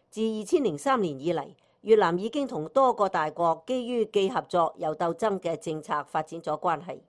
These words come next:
合作指嘅係喺符合越南經濟利益嘅情況下合作，而鬥爭指嘅係與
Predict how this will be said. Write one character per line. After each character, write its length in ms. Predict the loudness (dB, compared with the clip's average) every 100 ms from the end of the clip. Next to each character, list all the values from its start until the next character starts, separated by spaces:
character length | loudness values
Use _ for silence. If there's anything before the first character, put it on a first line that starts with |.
| _ _
合 140 | _ -2
作 160 | 0
指 160 | -2 -4 0
嘅 180 | 0 0
係 180 | -2
喺 120 | 0 -4
符 180 | -6
合 180 | -2 -2 0
越 120 | 0
南 220 | 0 -2 -4
經 180 | -8
濟 240 | -4 -2 0
利 160 | -2
益 100 | -2
嘅 140 | -2 -2
情 240 | -4 -10
況 260 | -2 -2 0
下 140 | -4
合 180 | -4 -10 -6
作， 180 | -8 -8 _ _ _ _ -16
而 80 | -12
鬥 220 | 0 0
爭 200 | 2 -2
指 140 | 0 -2
嘅 220 | 0 0
係 140 | -2
與 320 | -4 -2 -2